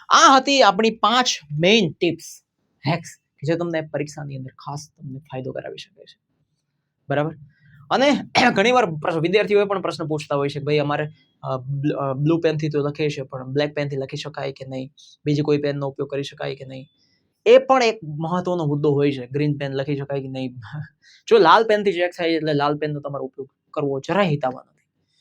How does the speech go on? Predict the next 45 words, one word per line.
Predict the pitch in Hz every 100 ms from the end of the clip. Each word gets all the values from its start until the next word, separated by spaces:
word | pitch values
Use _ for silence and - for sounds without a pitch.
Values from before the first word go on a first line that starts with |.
| _ _ _ -
બ્લેક | 190 277 -
પેનનો | 269 262
ઉપયોગ | 240 233 208 185
કરવાનું | 190 190 190
તમે | 180 175
ટાળો | 170 175
તો | 175
તમારો | 170 160
સમય | 147 165 160
બચી | 143 147
શકે. | 143 143
બે | 147
પેન | 151 156 143
ઘરે | 147 143
ઘડી | 139 147
વળી | 143 143
બદલાવી, | 135 147 156 139 131
એના | 135
કરતાં | 139 139 156
તો | 147
પેન્સિલ | 147 143 147 143
એક | 135
રાખવી, | 135 151 147
છેલ્લે | 147 151 147
જ્યારે | 139 135
અંડરલાઇન | 131 139 135 135
કરવાની | - 127 127
હોય | 127
ત્યારે. | 123 131 -
બાકી | 131 -
આખે | - -
આખું | 180 165
પેપર | 151 147
બ્લુ | 135 143 139
પેનથી | 135 135 135
લખી | 135
નાખો | 135 -
તો | _
કોઈ | -
વાંધો | 131 127 _
નથી. | _ _ _ _ _ _ _ _ _ _ _ _
બરાબર? | 143 139 156 _ _ _ - _ _ _ - -
સાફ | 214 269 262
સાફ | - 220 202 - _ -
તમારે | 175 170